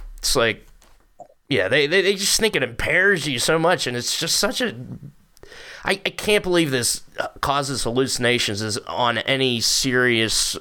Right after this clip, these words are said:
um, website. It's, it's, it's insane on, like, WebMD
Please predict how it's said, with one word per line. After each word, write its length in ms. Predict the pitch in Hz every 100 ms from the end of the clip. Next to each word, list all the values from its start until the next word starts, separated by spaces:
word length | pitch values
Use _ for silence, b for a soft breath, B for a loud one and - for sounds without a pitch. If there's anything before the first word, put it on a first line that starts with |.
| -
um, 380 | 110 107 104 104
website. 680 | 104 117 110 - 110 107 104 - _ _ _ - B B B
It's, 240 | B - -
it's, 400 | 110 - - -
it's 360 | - 117 - -
insane 640 | 107 98 - 104 107 98 - - b b b b -
on, 280 | 113 110
like, 140 | 107 104
WebMD 560 | 117 117 135 143 127